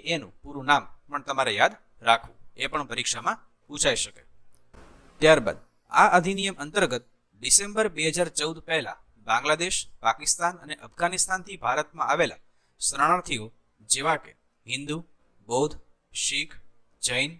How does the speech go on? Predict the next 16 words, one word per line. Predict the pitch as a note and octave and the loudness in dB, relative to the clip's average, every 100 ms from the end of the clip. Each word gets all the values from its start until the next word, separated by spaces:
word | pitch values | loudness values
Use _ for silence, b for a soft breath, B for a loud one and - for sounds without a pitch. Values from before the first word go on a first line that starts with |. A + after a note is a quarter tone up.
| _ _ _ _ | _ _ _ _
પારસી | A#2 - - F3 F3 _ _ B2 | 6 6 2 -4 -14 _ _ -8
અને | D3 - | -6 -2
ઈસાઈ | C3+ F#3+ F#3 | 4 4 4
ધર્મના | D3+ D#3+ E3 D#3+ | -4 -6 -2 -2
લોકોને | E3+ F3 F3 F#2 - _ _ | -2 0 -2 -2 -14 _ _
નાગરિકતા | A2 B2 E3+ - F#3 - | -2 0 -2 0 2 2
આપવાનો | - A2+ A#2 A#3 - - _ - | -2 -4 -2 -4 -8 -20 _ 0
છે. | A2+ G2 - _ - _ _ _ | 0 -4 -14 _ -20 _ _ _
કુલ | C3+ C3 | -14 -6
કેટલા | B2+ - E3 | -2 4 4
ધર્મના | D3+ D#3 D#3 D3+ | 4 -2 -2 -2
લોકો | D3 D3 | -2 -2
છે? | - D#3 - - | -2 -4 -14 -20
તો | A2 | -8
કે | E3+ A3 - _ | -4 -4 -8 _
છ. | - | 0